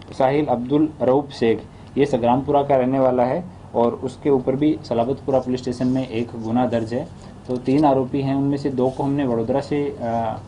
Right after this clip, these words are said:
डिटेन किया है और एक आरोपी को सूरत से पकड़ा है और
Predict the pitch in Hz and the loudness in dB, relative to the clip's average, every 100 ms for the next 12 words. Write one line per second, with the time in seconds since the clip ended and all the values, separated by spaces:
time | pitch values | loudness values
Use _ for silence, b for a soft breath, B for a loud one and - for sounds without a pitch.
0 | 110 113 110 135 135 131 123 143 143 131 | -10 -6 -2 -2 0 0 2 2 0 -2
1 | 123 147 147 127 123 131 127 139 117 127 | 0 0 2 0 0 -2 -2 -4 -2 -4
2 | - 147 - 113 117 143 185 B B - | -2 -2 -2 0 0 0 -4 B B 0
3 | 131 | 2